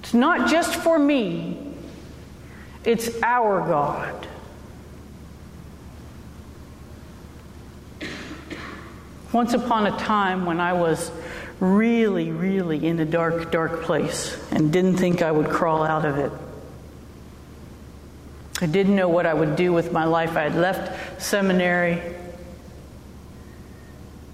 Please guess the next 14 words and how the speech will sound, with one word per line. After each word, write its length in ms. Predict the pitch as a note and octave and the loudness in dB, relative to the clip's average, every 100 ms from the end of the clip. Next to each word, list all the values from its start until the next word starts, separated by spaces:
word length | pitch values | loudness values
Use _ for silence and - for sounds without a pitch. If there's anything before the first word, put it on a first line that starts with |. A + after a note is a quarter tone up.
| - - - - | -18 -18 -18 -14
sitting 460 | - - - G#3 G3 | -10 -2 2 2 2
at 80 | E3+ | 2
home 240 | F#3+ F#3 | 2 2
in 100 | F3 | 2
my 140 | F3 E3+ | 4 4
mother's 420 | F3+ F3+ F3+ F3+ | 4 4 2 2
house. 240 | F#3 F3 - | 2 2 2
A 120 | F#3+ | 4
really, 600 | F#3 F#3+ C4+ D4+ D4 C4+ | 4 4 6 4 4 6
really 540 | G#3+ A3 B3+ B3+ A#3 | 4 4 6 6 6
good 520 | G#3 E3+ A3 A3 F#3+ E3 | 4 4 4 6 6 4
day 300 | F#3+ F3+ F3 | 4 4 4
for 260 | F3+ E3 | 4 4
me, 420 | D3+ D3+ D3+ - | 4 4 2 0